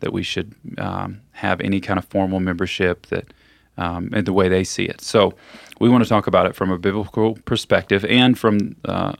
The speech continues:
a Desert Springs Church perspective, how we practice it here. So to get us started, both of you guys can jump in and answer this.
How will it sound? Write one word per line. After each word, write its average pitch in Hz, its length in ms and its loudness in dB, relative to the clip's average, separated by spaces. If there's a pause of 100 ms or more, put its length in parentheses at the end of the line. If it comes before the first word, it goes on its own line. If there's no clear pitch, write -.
(100)
a 104 80 -6 (120)
Desert 110 240 2
Springs - 320 -2
Church - 320 0
perspective, - 520 -8
how 92 200 0
we 92 140 -4
practice - 420 -4
it 85 100 -14
here. 104 240 -2 (580)
So 131 100 0
to 131 80 4
get 139 100 6
us 131 100 4
started, 120 300 6
both 117 180 4
of - 20 2
you 110 80 4
guys 104 240 4
can 104 160 0
jump 98 180 2
in 98 140 4
and 92 80 0
answer 95 280 -2
this. 104 360 4